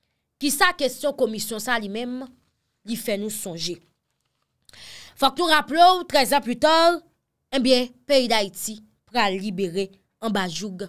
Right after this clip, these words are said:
kolonyal, e seremoni ki pral fèt la se te yon seremoni ki te relijyez e alafwa politik anmenmtan, komisyon sivil. komisyon sivil.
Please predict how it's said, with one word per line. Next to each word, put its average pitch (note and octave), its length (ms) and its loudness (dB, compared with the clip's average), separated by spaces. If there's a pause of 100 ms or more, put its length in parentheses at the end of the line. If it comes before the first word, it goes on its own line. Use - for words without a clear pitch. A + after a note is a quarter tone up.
(140)
kolonyal, F3 600 -4 (400)
e B3 80 -2
seremoni E4+ 480 6
ki F4 140 0
pral D4 180 2
fèt C4+ 220 -4
la D#4 140 6 (280)
se D4 220 2
te C#4+ 100 0
yon A#3+ 140 -2
seremoni A3+ 560 -4 (260)
ki B3+ 80 -10
te B3+ 160 0
relijyez A3+ 600 -2
e G#3+ 100 -8
alafwa G3+ 540 -4 (260)
politik - 680 -4 (240)
anmenmtan, F3 500 -14 (1300)
komisyon G4+ 480 4
sivil. D#4+ 580 -4 (880)
komisyon C4 460 2
sivil. F3 500 -12